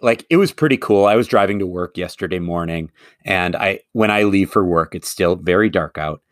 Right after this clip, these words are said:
and the, the Minneapolis skyline lit up in blue, right? Target Field was blue. The I D S was blue. Uh, that, that goofy building with, like, the video screens on the side of it was blue,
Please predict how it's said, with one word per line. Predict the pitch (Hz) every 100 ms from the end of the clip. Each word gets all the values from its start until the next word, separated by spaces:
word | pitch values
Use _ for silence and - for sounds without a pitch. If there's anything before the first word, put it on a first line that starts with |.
| _ _ _
and | 95 95 95 95 90
the, | - -
the | -
Minneapolis | 95 104 110 101 104 98
skyline | - 95 92 87 87 90
lit | 101 104
up | 104 -
in | 87
blue, | 80 76 71 _ _ _ _ _ -
right? | 90 90 -
Target | 113 101 -
Field | 110 98 90
was | 85
blue. | - 90 80 73 _ _ _
The | 90
I | 95 101
D | 101
S | 95 -
was | 92 -
blue. | 92 80 73 71 _ _ _ _
Uh, | - 87 85 85
that, | 87 82 -
that | 101 90
goofy | - 113 -
building | 92 107 101 92 90
with, | -
like, | 92 -
the |
video | 85 95 90 87
screens | - 95 85 80
on | 82
the | 76
side | 95 82
of | 78
it | 78
was | 73
blue, | 73 90 78 71